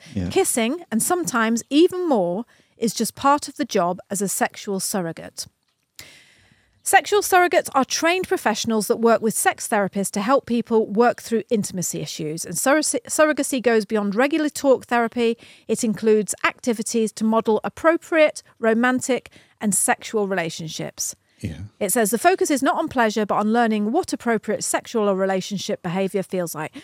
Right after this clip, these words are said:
Speaker 2: So what I'm guessing, right, this is what I think.
Speaker 1: Yeah.
Speaker 2: If you're thinking like, "Oh, you know, I want a boyfriend or a girlfriend, and I don't know, I don't, do I, how do I kiss them? Do I, you know, do, do I go full on, or what, what do I do? And, like,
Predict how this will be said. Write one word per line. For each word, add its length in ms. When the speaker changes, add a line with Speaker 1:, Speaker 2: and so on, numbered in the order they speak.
Speaker 2:
So 360
what 180
I'm 140
guessing, 500
right, 260
this 120
is 120
what 140
I 60
think. 300
Speaker 1:
Yeah. 220
Speaker 2:
If 140
you're 120
thinking 360
like, 160
"Oh, 480
you 140
know, 260
I 60
want 220
a 20
boyfriend 480
or 80
a 60
girlfriend, 720
and 120
I 160
don't 200
know, 280
I 100
don't, 260
do 160
I, 220
how 140
do 100
I 60
kiss 260
them? 180
Do 120
I, 160
you 160
know, 180
do, 160
do 680
I 20
go 160
full 260
on, 380
or 240
what, 180
what 160
do 100
I 60
do? 440
And, 160
like, 160